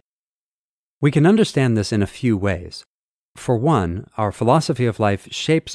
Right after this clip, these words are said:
our basic sense of what is worthwhile or even possible for us to experience in this life,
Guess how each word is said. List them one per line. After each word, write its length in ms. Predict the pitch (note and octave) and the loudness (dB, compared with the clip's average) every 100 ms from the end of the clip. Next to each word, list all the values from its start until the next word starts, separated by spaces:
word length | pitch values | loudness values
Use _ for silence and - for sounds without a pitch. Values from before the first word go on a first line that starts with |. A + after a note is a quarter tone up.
| - | -8
our 140 | G#2+ | -8
basic 560 | - - D#3 - C#3+ - | -6 -4 -4 -4 -8 -8
sense 500 | - - D#3+ A2 - | -14 -6 -4 -4 -6
of 160 | G#2 | -10
what 220 | G#2+ A#2+ B2 | -2 -2 0
is 120 | A2 | -2
worthwhile 800 | G#2+ G#2+ - G#2+ A#2+ B2+ E2+ E2+ | -2 -4 -6 -6 -4 -2 -4 -4
or 240 | G2 F#2+ - | -4 -4 -2
even 260 | B2+ A#2+ | -2 -2
possible 600 | G2+ - F3 G3 A2 E2+ | -6 -4 -4 -2 -6 -6
for 180 | - - | -8 -8
us 160 | F2+ - | -8 -10
to 120 | G2 | -12
experience 640 | F#2 - - G3 G#2 E2 F#2 | -12 -8 -2 0 0 -4 -8
in 80 | |
this 180 | E2+ - | -8 -8
life, 200 | D#2 D#2 | -10 -12